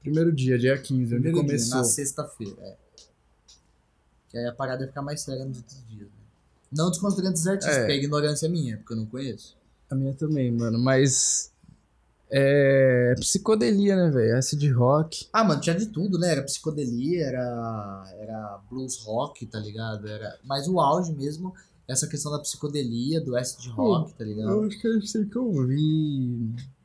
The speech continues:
Speaker 1: esses... Essas bandas, mas pra, é... Tipo, acabando o episódio aqui, recorrente na semana, acho que vira a gente ouvir, mano.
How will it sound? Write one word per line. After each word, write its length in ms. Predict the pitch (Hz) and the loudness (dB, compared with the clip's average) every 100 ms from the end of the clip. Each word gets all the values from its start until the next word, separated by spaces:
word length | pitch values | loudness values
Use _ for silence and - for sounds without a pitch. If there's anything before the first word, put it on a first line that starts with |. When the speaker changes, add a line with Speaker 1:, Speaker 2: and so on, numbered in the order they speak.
| _ _ 131 | _ _ -12
Speaker 1:
esses... 760 | 127 160 151 143 - - - - | -10 -8 -10 -10 -12 -14 -16 -18
Essas 280 | - 165 143 | -10 -8 -4
bandas, 420 | 131 127 123 113 | -4 -2 -4 -6
mas 160 | 123 | -8
pra, 140 | - 120 - _ | -8 -10 -12 _
é... 500 | 127 120 110 107 104 - _ _ | -6 -2 -2 -2 -6 -10 _ _
Tipo, 160 | _ - | _ -6
acabando 380 | 123 135 135 143 | -2 0 0 -2
o 20 | |
episódio 460 | 139 143 139 135 139 | -4 -2 0 -2 -4
aqui, 500 | 135 127 135 170 175 _ - - _ _ - - - 131 - 120 | -8 -10 -6 -6 -8 _ -20 -20 _ _ -20 -10 -10 -10 -16 -20
recorrente 560 | 131 - 135 131 - | -16 -6 -4 -4 -4
na 100 | 135 | -8
semana, 580 | 131 - 131 123 120 131 | -4 -2 -2 0 -2 -2
acho 160 | 135 135 | -4 -8
que 60 | 143 | -8
vira 200 | 131 135 | -6 -4
a 20 | |
gente 240 | 139 131 | -6 -6
ouvir, 240 | 180 156 131 | -6 -2 -2
mano. 240 | 120 110 | -2 -6